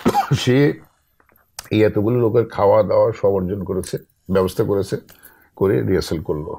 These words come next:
রিহার্সাল করে আমার আরও সুবিধা হলো, প্রত্যেকটা জিনিস আমার কাছে খুব ক্লিয়ার হয়ে গেল। যেখানে আমি যেটা পাচ্ছিলাম না,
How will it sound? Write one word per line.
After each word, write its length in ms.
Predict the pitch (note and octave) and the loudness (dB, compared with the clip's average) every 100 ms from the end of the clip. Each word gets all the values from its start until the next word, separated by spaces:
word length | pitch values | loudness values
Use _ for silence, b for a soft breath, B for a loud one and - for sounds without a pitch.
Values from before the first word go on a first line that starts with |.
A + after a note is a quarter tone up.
| - | -14
রিহার্সাল 340 | - E2+ - F#2+ | -10 -10 -10 -8
করে 280 | G#2 - - B B B | -6 -6 -8 B B B
আমার 240 | G2 B2+ B2+ | -2 0 -2
আরও 340 | F#2+ G#2+ C#3 C#3+ | 0 2 2 0
সুবিধা 340 | - F#2 D#2+ | 0 -2 -2
হলো, 180 | D2+ D#2+ | -2 -2
প্রত্যেকটা 560 | B2+ B2+ - C#3 - | -4 -4 -4 -6 -2
জিনিস 320 | F2+ A2 A2 A2 | -2 0 -2 -2
আমার 180 | G#2+ | 0
কাছে 180 | G2+ F#2+ | -2 -2
খুব 160 | F#2+ F#2 | -4 -4
ক্লিয়ার 260 | G2+ G2+ F#2 | -2 0 2
হয়ে 140 | F#2+ | 0
গেল। 220 | F2+ F2+ | -2 -2
যেখানে 280 | G2 G2 G#2+ | 0 0 -2
আমি 180 | G#2+ G2+ | -2 -2
যেটা 200 | G#2 G#2 | 0 -2
পাচ্ছিলাম 480 | G#2+ G2 - G#2+ G2+ | -2 -4 0 -2 -2
না, 180 | G2+ | -8